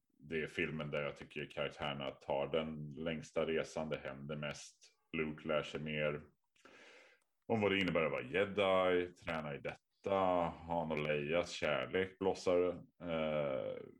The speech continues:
vi får lära oss mer om historien bakom allt via Obi-Wan Kenobi.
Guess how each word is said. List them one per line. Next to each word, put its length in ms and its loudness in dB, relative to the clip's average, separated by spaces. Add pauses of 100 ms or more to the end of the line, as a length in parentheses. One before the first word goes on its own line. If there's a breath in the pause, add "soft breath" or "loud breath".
(180)
vi 180 -4
får 520 0 (960)
lära 340 0
oss 140 -4
mer 200 0
om 80 -2
historien 600 0
bakom 460 0
allt 460 0
via 220 4
Obi-Wan 440 0
Kenobi. 640 2